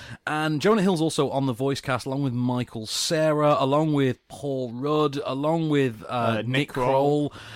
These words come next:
Speaker 1: And there, there's just every, anyone
Speaker 2: Danny
Speaker 1: who's
Speaker 2: McBride.
Speaker 1: Yeah, exactly. Anyone
Speaker 2: All,
Speaker 1: who's
Speaker 2: all the,
Speaker 1: anyone.
Speaker 2: all the usuals.
Speaker 1: Yeah, exactly.
Speaker 2: Yeah.
Speaker 1: Anyone who's anyone. If they've got a cable se-, cable comedy series, they're on here. We're
Speaker 2: Yeah.
Speaker 1: missing Key and Peele, and that is about it.
Speaker 2: That's a
Speaker 1: And
Speaker 2: good point.
Speaker 1: <laughs> It is.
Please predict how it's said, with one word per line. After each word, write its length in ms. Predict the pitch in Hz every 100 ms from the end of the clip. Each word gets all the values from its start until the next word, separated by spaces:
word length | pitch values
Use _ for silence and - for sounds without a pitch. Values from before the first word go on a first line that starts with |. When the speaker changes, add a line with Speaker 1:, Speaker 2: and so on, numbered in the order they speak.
| - -
Speaker 1:
And 360 | 127 151 143 127
there, 200 | 147 131
there's 200 | 147 139
just 240 | - - -
every, 200 | 165 175
anyone 300 | 196 226 208
Speaker 2:
Danny 120 | -
Speaker 1:
who's 120 | 139 120
Speaker 2:
McBride. 340 | 131 139 143
Speaker 1:
Yeah, 60 | 170
exactly. 340 | 190 - -
Anyone 240 | 170 226
Speaker 2:
All, 40 | 233
Speaker 1:
who's 100 | 185
Speaker 2:
all 40 | 180
the, 40 |
Speaker 1:
anyone. 220 | 202 180
Speaker 2:
all 80 | 175
the 220 | 147 139
usuals. 360 | 113 101 101 -
Speaker 1:
Yeah, 100 | 226
exactly. 400 | 214 254 - 175
Speaker 2:
Yeah. 60 | 120
Speaker 1:
Anyone 260 | 202 262 269
who's 120 | 226
anyone. 440 | 196 113 82 151
If 120 | 180 190
they've 180 | 247
got 180 | 208 240
a 40 | -
cable 360 | 226 202 170
se-, 200 | - 185
cable 280 | - 180 160
comedy 280 | 180 170 98
series, 360 | - 85 95
they're 240 | - 156 165
on 160 | 156
here. 240 | 117 92 80 - -
We're 120 | 147 165
Speaker 2:
Yeah. 60 |
Speaker 1:
missing 280 | 214 - 214
Key 220 | - 220
and 120 | 190
Peele, 280 | 175 170 123
and 100 | 123
that 80 | 131
is 80 | 131
about 400 | 113 135 127 123
it. 200 | 85 - - - - - - -
Speaker 2:
That's 320 | 127 123 - 117
a 20 |
Speaker 1:
And 20 |
Speaker 2:
good 100 | 214
point. 480 | 240 214 139 143 196 -
Speaker 1:
<laughs> 120 | 185
It 120 | 143
is. 100 | 101